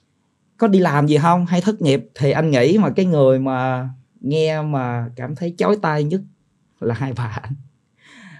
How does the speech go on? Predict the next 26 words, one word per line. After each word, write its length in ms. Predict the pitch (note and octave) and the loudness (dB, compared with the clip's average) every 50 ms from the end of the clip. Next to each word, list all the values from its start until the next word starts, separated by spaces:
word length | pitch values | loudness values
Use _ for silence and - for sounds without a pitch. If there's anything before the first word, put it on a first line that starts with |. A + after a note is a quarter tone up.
| _ _ _ | _ _ _
Ờm, 760 | _ - - - C#3+ C#3+ C#3+ D3 D3 D3 D3+ D3+ D3 D3+ D3 C#3+ C#3 - - - _ - _ _ _ _ _ _ _ _ _ _ _ _ | _ -6 -2 -2 0 0 0 0 -2 -2 -4 -4 -4 -4 -6 -8 -10 -14 -20 -20 _ -20 _ _ _ _ _ _ _ _ _ _ _ _
thì 140 | - B2 B2 | -10 -6 -4
hiển 200 | A2+ C3 D#3+ G3 | -2 0 0 0
nhiên 280 | F#3+ E3+ D#3+ D#3+ E3 | 0 0 0 -2 -2
nó 60 | F3 G3 | 0 0
giống 220 | F#3+ F#3+ F#3+ G#3+ | 2 2 2 2
như 100 | G3+ G3 | 0 0
một 100 | F#3 F3 - | 0 -2 -2
cái 100 | G3 F3 | -2 0
gì 120 | D#3 C3 | 0 0
đó 300 | B2 C#3 D3+ E3+ F3+ F#3+ F#3 D#3+ | 0 0 -2 -2 -4 -4 -4 -6
nó 180 | C#3+ D3+ D3 D#3 F3 E3+ F3 _ _ _ _ _ _ - | -6 -6 -6 -8 -8 -10 -12 _ _ _ _ _ _ -6
cào 200 | C#3+ A2+ G#2 A2 | -4 -4 -4 -4
xé 360 | F#2+ - - F3 D#3+ F3+ G#3+ B3 - | -6 -4 -4 -4 -4 -4 -4 -6 -6
vào 100 | - B2+ | -6 -8
hai 200 | - - C#3+ C3 | -6 -6 -6 -6
bà 380 | A#2+ A#2+ A#2 G2+ F#2+ G2+ G2+ - - | -4 -6 -6 -6 -8 -10 -12 -12 -10
anh. 240 | B2 C3 C3 C3 B2+ - - - _ _ _ _ _ _ _ | -6 -6 -4 -6 -6 -8 -14 -20 _ _ _ _ _ _ _
Anh 200 | - E3 E3 D3+ | -2 0 0 2
nghĩ 160 | C3+ A#2 C3 | 2 2 2
là 140 | E3 E3+ - | 0 -2 -4
vậy, 280 | - - F#2+ G#2 G2+ - _ _ _ _ _ | -6 -8 -12 -14 -16 -18 _ _ _ _ _
anh 220 | - D3 C#3+ B2+ | -4 -2 0 0
nghĩ 100 | A#2 A2 | 0 -2
là 160 | B2 C3+ C3+ | -4 -4 -6
vậy. 260 | A#2 G#2+ G#2 G2 G2+ | -8 -10 -12 -14 -16